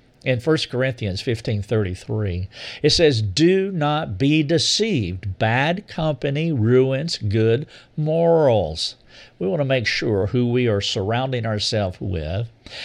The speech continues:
and that those things that we surround ourselves with are appropriately, intuitively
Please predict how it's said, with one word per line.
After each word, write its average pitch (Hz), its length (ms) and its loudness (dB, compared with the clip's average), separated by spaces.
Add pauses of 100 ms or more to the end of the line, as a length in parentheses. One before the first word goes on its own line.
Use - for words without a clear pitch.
and 143 180 4
that 123 180 4
those 135 440 4 (180)
things 135 360 0
that 113 120 2
we 123 100 2
surround 120 600 0
ourselves 92 640 -2
with 110 580 2
are 117 240 2
appropriately, 123 1400 0 (380)
intuitively 135 1120 0